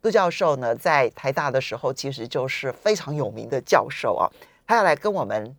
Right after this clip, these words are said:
谈一谈，究竟什么是贸易协定，究竟什么是F T A，而且这个理解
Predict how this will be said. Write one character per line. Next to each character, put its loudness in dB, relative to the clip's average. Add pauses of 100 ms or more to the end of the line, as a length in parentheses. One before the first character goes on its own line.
谈 -6
一 -10
谈， -14 (720)
究 2
竟 -2
什 0
么 -12
是 -6
贸 -4
易 -6
协 -8 (140)
定， -6 (280)
究 -2
竟 -6
什 -4
么 -14
是 -6
F -6
T -14
A， -8 (360)
而 4
且 2 (260)
这 4
个 2
理 -2
解 -2